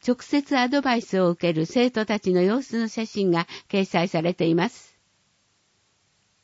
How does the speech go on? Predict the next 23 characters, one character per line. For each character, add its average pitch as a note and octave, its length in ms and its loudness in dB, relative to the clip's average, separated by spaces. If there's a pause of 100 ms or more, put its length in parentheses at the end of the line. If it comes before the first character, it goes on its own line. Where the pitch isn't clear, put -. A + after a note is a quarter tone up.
(1160)
食 B3+ 400 0
事 C4+ 160 -2
と B3 160 2
ス - 140 -12
ト D#4 160 0
レ D#4 100 2
ッ D#4+ 120 -6
チ - 180 -14
教 A3+ 260 0
室。 - 340 -12 (920)
健 C#4+ 180 4
康 D4 340 2
の C4+ 160 2
基 A#3+ 160 -6
本 B3 300 0
は G#3+ 200 -2
食 A#3+ 360 0
事 B3 160 -6
と A3+ 140 4
運 B3 240 6
動 B3 240 2
か D#3+ 160 -4
ら。 D3 140 -6